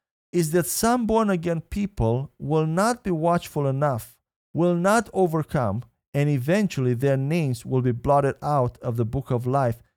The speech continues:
even though they were once truly saved. And at first glance, this seems a plausible conclusion. But let's take a closer look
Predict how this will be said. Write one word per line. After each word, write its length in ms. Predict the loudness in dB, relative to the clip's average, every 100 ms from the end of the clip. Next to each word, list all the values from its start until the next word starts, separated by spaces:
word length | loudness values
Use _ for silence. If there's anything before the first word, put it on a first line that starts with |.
| _ _
even 460 | -4 -4 -2 -2 2
though 420 | 4 6 4 -2 _ -6
they 100 | 0
were 180 | 2 0
once 380 | 2 2 2 -2
truly 320 | -6 -4 -2
saved. 420 | -2 -4 -6 -8 _ _ _ _ _ _ _ _ _
And 100 | 0
at 180 | 0 0
first 340 | -2 -2 -2 -2
glance, 420 | 0 2 0 -4
this 260 | -4 -4
seems 600 | -4 -4 -2 -2 -2 -6 -6
a 80 | -6
plausible 640 | -2 0 2 0 -2 -4
conclusion. 600 | -2 -4 -4 -4 -4 -8 _ _ _ _ _ _ -4
But 200 | -2 -2
let's 280 | -2 -2 -2
take 200 | -4 -4
a 60 |
closer 400 | -2 0 2 0
look 380 | 0 2 2 -2